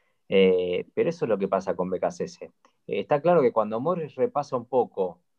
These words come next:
eh, eh, el tema números, y cuando hablo de números hablo de los juveniles, hablo de los partidos importantes que ha ganado, hablo de la Copa Libertadores y demás, y pucha, che, es contundente. Y pará, y le agrego un dato más a Morris. Eh,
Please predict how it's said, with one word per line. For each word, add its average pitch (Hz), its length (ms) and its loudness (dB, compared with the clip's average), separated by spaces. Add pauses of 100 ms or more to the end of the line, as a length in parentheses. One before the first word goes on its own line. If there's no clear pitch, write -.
(260)
eh, 85 800 -8
eh, 90 220 -12
el 87 160 -8
tema 123 220 4
números, 120 520 2
y 80 60 -10
cuando 98 260 -2
hablo 107 140 2
de 110 60 0
números 120 320 -4
hablo 98 120 0
de 95 60 4
los 95 120 -2
juveniles, 107 520 -4
hablo 98 140 -2
de 95 60 2
los 92 100 -6
partidos 98 340 -6
importantes 98 460 -10
que 107 100 -8
ha 104 40 -2
ganado, 110 440 -2
hablo 98 140 -8
de 98 80 -4
la 98 100 -4
Copa 104 300 -4
Libertadores 107 580 -2
y 117 40 -8
demás, 127 360 -4 (380)
y 147 160 -4
pucha, - 440 -6
che, - 200 2
es - 80 -4
contundente. 110 680 -2
Y 107 80 -16
pará, 127 300 4
y 98 80 0
le 92 100 -2
agrego 143 240 2
un 123 80 -6
dato 123 220 0
más 143 240 0
a 101 40 -6
Morris. 90 480 -10 (520)
Eh, 90 600 -2